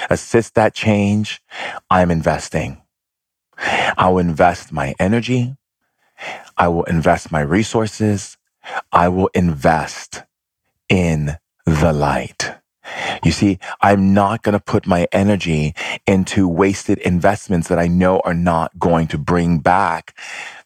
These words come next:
the greater for all. You see, every time you invest in something, you have to ask yourself, "What is the turnaround for your investment? And what is this investment giving you?"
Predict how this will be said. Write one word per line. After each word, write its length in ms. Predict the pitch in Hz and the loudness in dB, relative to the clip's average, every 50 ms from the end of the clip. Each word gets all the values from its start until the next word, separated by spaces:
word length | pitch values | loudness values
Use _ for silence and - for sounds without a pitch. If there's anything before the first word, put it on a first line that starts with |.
| _ | _
the 80 | - 92 | -2 -2
greater 720 | 85 82 92 92 92 98 101 87 82 78 78 80 85 - - _ _ _ _ _ | 2 2 4 4 4 4 2 0 0 0 0 -2 -4 -6 -10 _ _ _ _ _
for 200 | - - 101 - - | 0 0 0 2 4
all. 480 | - 98 107 123 123 98 71 - - _ _ _ _ _ _ _ _ _ _ _ _ _ _ _ _ _ _ - - - - | 4 4 4 4 2 0 -2 -4 -10 _ _ _ _ _ _ _ _ _ _ _ _ _ _ _ _ _ _ -8 -8 -2 -2
You 80 | 113 101 | -2 0
see, 240 | 110 123 117 - _ - | 0 -2 -2 -4 _ 2
every 240 | 123 123 120 139 139 | 2 4 4 2 -2
time 240 | - 123 127 123 123 | 0 0 0 0 2
you 140 | 113 113 | 2 2
invest 420 | 107 101 87 104 104 110 - - 107 | 2 2 4 2 2 2 0 -4 -6
in 80 | 101 | -6
something, 320 | 92 - 87 - - 85 87 | -4 -6 -6 -6 -2 -2 0
you 80 | 90 | 0
have 100 | 92 95 87 | 0 0 0
to 180 | 113 - - | -2 0 0
ask 260 | 87 95 95 - - 92 | 0 0 -2 -4 -6 -8
yourself, 400 | 85 - - - - - - _ - - - - - - - | -8 -4 -4 -4 -4 -4 -10 _ -16 -14 -12 -12 -12 -8 -4
"What 440 | - 85 85 82 98 104 127 147 - _ - | -2 0 2 4 6 6 4 4 0 _ -4
is 200 | 127 117 107 - | -4 -4 -2 -2
the 120 | 113 101 | -4 -4
turnaround 760 | - - - - 107 104 107 107 101 92 85 78 73 76 76 - | -4 -6 -4 -2 0 0 2 2 2 2 0 0 -2 -4 -6 -4
for 140 | - 90 | -2 -2
your 180 | 85 82 85 82 | 0 2 2 0
investment? 560 | 82 82 80 87 87 - - - 82 - - - - - - - - _ | 0 0 0 0 -2 -2 -4 -4 -4 -4 -4 -8 -14 -16 -16 -16 -4 _
And 280 | 107 104 101 98 95 92 | 2 2 2 2 2 4
what 240 | 104 120 139 - _ _ | 4 4 2 2 _ _
is 220 | - 113 113 98 - | -2 0 0 0 0
this 200 | 104 95 - - | -2 -2 0 -2
investment 540 | 95 90 85 90 92 - - 87 82 82 78 | -2 2 2 0 0 0 -4 -4 -4 0 0
giving 300 | 92 107 120 127 104 87 | 0 0 0 0 -2 -2
you?" 120 | 87 | -6